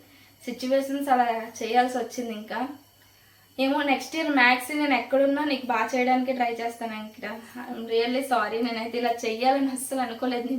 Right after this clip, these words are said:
బర్త్‌డే. నేను బస్సులో చాలా బాధపడ్డాను, ఇలా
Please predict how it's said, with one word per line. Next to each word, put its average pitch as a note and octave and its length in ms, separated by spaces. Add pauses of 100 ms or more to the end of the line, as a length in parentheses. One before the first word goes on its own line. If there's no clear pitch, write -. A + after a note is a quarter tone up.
బర్త్‌డే. A#3 460 (1000)
నేను C4 220 (140)
బస్సులో B3+ 280 (100)
చాలా B3 300
బాధపడ్డాను, A#3 680 (880)
ఇలా A#3+ 140